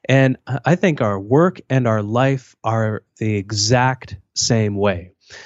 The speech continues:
Uh, there's this wonderful quote that I'm sure most people have heard before from J R R Tolkien,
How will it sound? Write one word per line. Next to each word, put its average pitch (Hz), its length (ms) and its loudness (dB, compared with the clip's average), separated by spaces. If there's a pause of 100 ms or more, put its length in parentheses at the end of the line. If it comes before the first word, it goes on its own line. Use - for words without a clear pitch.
(120)
Uh, 113 220 2
there's 147 340 2
this 120 320 -4
wonderful 127 500 -2
quote 110 360 -4
that 110 140 -4
I'm 104 140 -4
sure 107 520 -2
most 143 220 4
people 120 260 -2
have 101 80 -8
heard 120 220 -2
before 104 420 -6
from 110 260 -4
J 117 220 2
R 107 240 0
R 107 140 -2
Tolkien, 107 640 -2